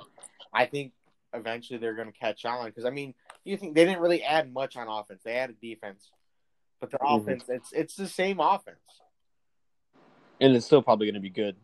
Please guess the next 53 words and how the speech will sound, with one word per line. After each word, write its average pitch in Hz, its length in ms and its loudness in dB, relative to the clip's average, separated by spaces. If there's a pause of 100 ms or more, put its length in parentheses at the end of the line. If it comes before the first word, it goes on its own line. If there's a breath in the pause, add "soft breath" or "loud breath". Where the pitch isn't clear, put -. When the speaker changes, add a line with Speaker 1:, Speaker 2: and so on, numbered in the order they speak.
Speaker 2:
unless 110 260 2
Speaker 1:
Oh, 160 80 -8
yeah. - 60 -8
Speaker 2:
teams 104 340 -6 (1500)
Speaker 1:
They're 160 260 0
gonna 247 160 -2
be 226 80 -4
Speaker 2:
try 208 80 4
Speaker 1:
a - 40 2
Speaker 2:
to - 60 0
Speaker 1:
good 190 120 -2
Speaker 2:
play 220 160 4
that. 202 140 0
Speaker 1:
team. 202 140 -8
It's 131 140 -10
just 135 160 -12
they 143 120 -2
Speaker 2:
But, 135 100 -2
Speaker 1:
got 214 100 10
Speaker 2:
I 202 60 10
mean, 214 160 0
how, - 260 -8
how, - 260 -4
do, 196 160 -10
how 233 100 -12
do 233 80 -12
you, 226 140 -18
how 220 60 -8
do 233 80 -14
you 269 80 -14 (180)
play 208 180 -8
a 147 80 -10 (180)
team 160 320 -8 (400)
with 156 160 0
a - 20 -6
quarterback 170 380 -2
that 139 180 0
can 127 100 -12
sling 190 480 -4
it 131 200 -6
and 143 120 -8
also 165 360 -4
just 151 340 -8
make 151 260 -4
plays 170 320 -4
on 143 120 -2
it 120 60 -10
with 139 120 -8
his - 160 -14
feet? - 240 -8 (760)
Speaker 1:
You, 101 260 -8
uh, 98 320 -6 (1300)
covered 107 260 -4